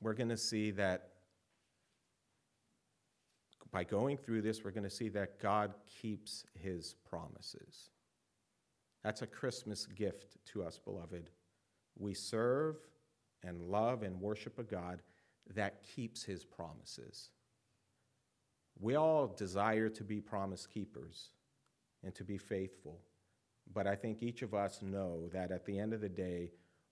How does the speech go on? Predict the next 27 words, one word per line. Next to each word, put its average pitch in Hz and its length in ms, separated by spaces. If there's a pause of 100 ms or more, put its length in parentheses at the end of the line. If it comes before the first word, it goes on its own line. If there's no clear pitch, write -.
(100)
we 110 180
are 131 120
not 110 300
as 92 260 (140)
good 92 360 (100)
at 90 140 (220)
keeping 101 380
our 90 100
promises 90 640
as 85 160
we 87 140
should 87 340
be. 87 200
But 90 180
God 107 420
will 120 120
see 90 480 (360)
he 98 100
keeps - 360
his 92 120
promises. 85 720 (360)
And 101 160
the 104 60
second 165 400
thing 104 240
we'll 101 100
see 92 400